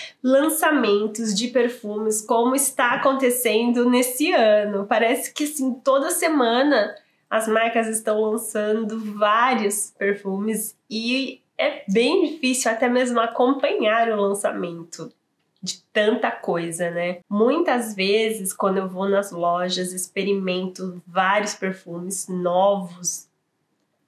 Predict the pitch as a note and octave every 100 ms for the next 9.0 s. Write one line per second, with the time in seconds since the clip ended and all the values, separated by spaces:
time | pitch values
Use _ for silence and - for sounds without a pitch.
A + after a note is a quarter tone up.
0 | - - G3 A3 G#3+ G#3+ G#3 - G#3+ A3+
1 | A3+ - F#3+ F3+ G#3 F#3 F3 - _ -
2 | - _ - G3+ B3 - - A3+ - F#3+
3 | F#3 F#3 G3 - - - _ _ G#3+ A3+
4 | C4 A#3 G#3 G3+ G#3+ G#3+ G3+ G#3 G3 F#3
5 | F#3 F#3 G3 A#3 A#3+ C4+ C#4 B3+ A#3+ C4
6 | - C#4 B3+ - C4 C#4 C4+ A#3+ A#3+ A3
7 | A#3 - A3 A3 - G#3 G#3+ A3 A3+ -
8 | - A3 G#3 G#3+ A3 - E3 D#3 E3+